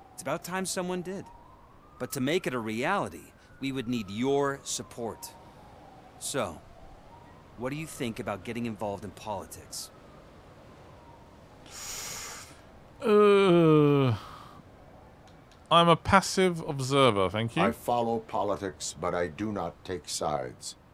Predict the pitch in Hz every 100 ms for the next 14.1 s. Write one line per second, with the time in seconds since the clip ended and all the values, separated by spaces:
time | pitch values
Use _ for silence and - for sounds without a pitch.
0 | _ _ _ - - 147 147 151 135 127
1 | 131 123 - 185 135 113 104 - 123 110
2 | 101 87 131 180 110 - - - - -
3 | - - 127 156 135 107 - 151 170 113
4 | - _ _ _ _ _ - - 120 185
5 | 160 160 - 120 127 120 - - 160 135
6 | 107 107 101 104 - 120 98 - _ -
7 | - - - _ _ _ _ - 208 214
8 | 196 175 160 131 104 - _ _ _ _
9 | _ _ 180 208 214 190 160 139 - -
10 | 185 131 123 - - 156 147 127 - 135
11 | 139 120 101 110 95 80 - - _ _
12 | _ _ _ _ _ - 143 165 175 156
13 | 127 - 117 98 - 180 170 165 156 156